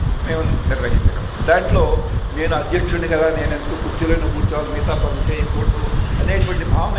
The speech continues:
యువభారతిలో ఎవరికీ లేదు, ఏ పదవిలో ఉన్నా. కాబట్టి దానికి స్ఫూర్తి కలిగించింది ఏమిటంటే అప్పుడు పక్ష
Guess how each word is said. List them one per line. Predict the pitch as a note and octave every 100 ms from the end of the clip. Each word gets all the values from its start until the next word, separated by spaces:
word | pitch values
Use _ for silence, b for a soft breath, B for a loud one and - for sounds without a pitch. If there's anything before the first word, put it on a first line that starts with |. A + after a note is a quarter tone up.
| -
యువభారతిలో | F3+ D#3+ - - - D#3 -
ఎవరికీ | - - - -
లేదు, | - - - - - -
ఏ | C#3 D#3+
పదవిలో | D#3 - C#3 B2+
ఉన్నా. | - - - - - - - - - -
కాబట్టి | - G3+ - - - - - - -
దానికి | C3+ G3 A#3+ A#3+ - -
స్ఫూర్తి | - - G3+ -
కలిగించింది | - G#3 E4 - - -
ఏమిటంటే | D4 - C3+ - C3 - - - - -
అప్పుడు | - - E3 -
పక్ష | F3+